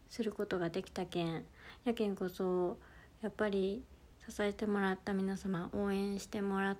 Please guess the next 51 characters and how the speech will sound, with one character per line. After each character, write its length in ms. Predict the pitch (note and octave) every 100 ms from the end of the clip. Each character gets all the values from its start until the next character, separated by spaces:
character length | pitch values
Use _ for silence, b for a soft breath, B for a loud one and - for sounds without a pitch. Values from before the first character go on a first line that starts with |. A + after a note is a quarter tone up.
| -
と 220 | A#3 G#3+
う 20 |
皆 240 | G3+ G#3 A3
様 500 | G#3 G3 F#3+ F#3+ C4+ - - - -
に 120 | G#3+ G3+
対 240 | G3+ G3
し 60 | -
て 240 | F#3+ F#3
私 300 | F#3+ G3 -
が 80 | G#3+
で 120 | G#3+
き 120 | -
る 100 | G3
こ 140 | F#3 F3+
と 100 | F#3
っ 40 |
て、 180 | F3+ G3
や 720 | F3 F3+ - - - - F#3+
っ 20 |
ぱ 80 | F#3
り 180 | E3+ F3 - B -
声 240 | - G3
を 40 | F3+
届 280 | G3 E3+ F3
け 120 | F#3+
る 100 | F3
こ 80 | F3+
と、 260 | E3+ E3+
配 240 | F#3+ F#3+ F3+
信 220 | - F3
す 100 | E3
る 80 | E3+
こ 140 | E3+
と 240 | F3 F3 E3+
か 140 | F3
な 240 | E3 E3+ F3
っ 20 |
て 360 | E3+ - D#3+ - -
思 100 | F#3+
い 80 | E3+
ま 120 | E3
し 60 | D#3+
て。 160 | - - - - -
初 140 | -
心 240 | A#3 A#3 A3+
の 140 | A3+
時 200 | A3+ -
と 120 | -
同 200 | G3 G3
じ 140 | F#3 -
く 500 | - G3 F#3+ F#3+ A3